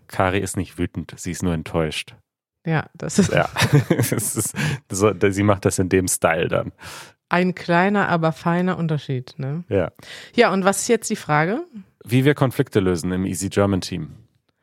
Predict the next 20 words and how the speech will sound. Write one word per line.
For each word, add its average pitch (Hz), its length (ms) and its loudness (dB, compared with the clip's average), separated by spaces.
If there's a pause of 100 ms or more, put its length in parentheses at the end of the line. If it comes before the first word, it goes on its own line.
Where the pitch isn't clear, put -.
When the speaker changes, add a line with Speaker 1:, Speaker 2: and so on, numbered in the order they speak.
(200)
Speaker 2:
Ah 190 100 -2
ja, 123 260 2
und 165 240 0
Valerio 190 400 2
schreibt - 280 0
noch, 185 140 0
„Es - 180 -2
ist 185 200 0
wirklich 226 360 0
schwierig, 214 460 0
sich 175 300 -2
eine 180 240 2
Schreierei 165 1040 2 (100)
zwischen 175 480 0
euch 160 300 2
vorzustellen.“ 143 800 -2 (800)
Ja, 180 220 4
ich - 160 -6
glaub, 190 300 4
sch-, - 180 -6